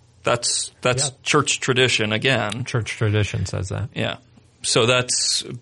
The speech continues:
Speaker 1: but that's
Speaker 2: So he lived out his life as a, you know,
Speaker 1: in
Speaker 2: as
Speaker 1: exile,
Speaker 2: a hermit in exile.
Speaker 1: which is, which is a form of martyrdom.
Speaker 2: It's persecution,
Speaker 1: but it's,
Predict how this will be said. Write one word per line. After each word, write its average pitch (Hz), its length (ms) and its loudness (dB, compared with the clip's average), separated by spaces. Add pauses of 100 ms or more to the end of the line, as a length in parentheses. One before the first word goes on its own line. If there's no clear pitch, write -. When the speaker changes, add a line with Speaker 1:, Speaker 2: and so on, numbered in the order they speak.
Speaker 1:
but 131 120 4
that's 135 360 6
Speaker 2:
So - 80 0
he 147 160 6
lived 127 320 6
out 117 200 6
his 113 200 6
life 104 440 2
as 101 220 4
a, 95 460 4
you 113 120 0
know, 117 80 4
Speaker 1:
in 123 100 4
Speaker 2:
as 139 140 4
Speaker 1:
exile, 101 240 2
Speaker 2:
a 95 40 2
hermit 95 220 0
in - 80 -6
exile. 101 180 0
Speaker 1:
which 302 200 6
is, - 280 4
which 147 320 0
is 156 100 4
a 160 80 4
form 143 460 4
of 120 160 0
martyrdom. 123 580 4
Speaker 2:
It's 147 160 4
persecution, 170 500 4
Speaker 1:
but 104 80 6
it's, 120 440 4